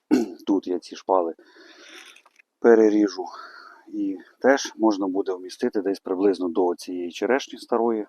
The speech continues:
дуже старої черешні. М, вона така, вроді би, і, і смачна, але вона трохи пізня і дуже часто появляється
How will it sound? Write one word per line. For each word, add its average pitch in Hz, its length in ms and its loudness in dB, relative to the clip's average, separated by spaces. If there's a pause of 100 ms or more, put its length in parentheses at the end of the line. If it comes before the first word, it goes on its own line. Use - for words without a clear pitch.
дуже 92 320 -2
старої 95 400 -6
черешні. 95 520 -10 (800)
М, 90 560 -8
вона 101 440 -4 (380)
така, 82 280 -10 (120)
вроді 90 340 -6
би, 90 220 -2
і, 95 380 -12 (500)
і 101 120 -10
смачна, 113 420 -4
але 113 240 2
вона 104 200 -2
трохи - 320 -14
пізня 104 400 -8
і 92 80 -8
дуже 92 360 -10 (260)
часто 90 540 -10 (240)
появляється 90 720 -8